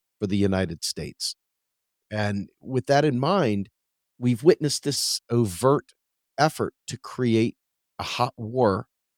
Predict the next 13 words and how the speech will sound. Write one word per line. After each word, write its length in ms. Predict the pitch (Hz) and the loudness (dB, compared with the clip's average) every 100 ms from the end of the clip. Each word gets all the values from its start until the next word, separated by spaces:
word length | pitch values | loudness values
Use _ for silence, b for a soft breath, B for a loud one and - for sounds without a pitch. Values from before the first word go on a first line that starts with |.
| _ _ _ _ - | _ _ _ _ -10
So 160 | - 131 | -4 -4
this 300 | 135 185 - | -2 -4 0
world 300 | 147 160 120 | 2 4 2
is 100 | 95 | 0
splitting 600 | - - - 131 139 127 | -2 -4 -4 0 2 2
apart. 300 | 110 - - _ _ - | 0 -4 -8 _ _ -8
How 300 | - 196 247 | -2 0 2
in 80 | |
the 80 | 214 | 0
world 420 | 160 151 151 143 | 0 2 2 2
do 80 | 117 | 0
you 340 | 120 110 107 107 | -4 -2 0 0
manage 600 | 101 123 131 104 87 | 0 0 2 0 -2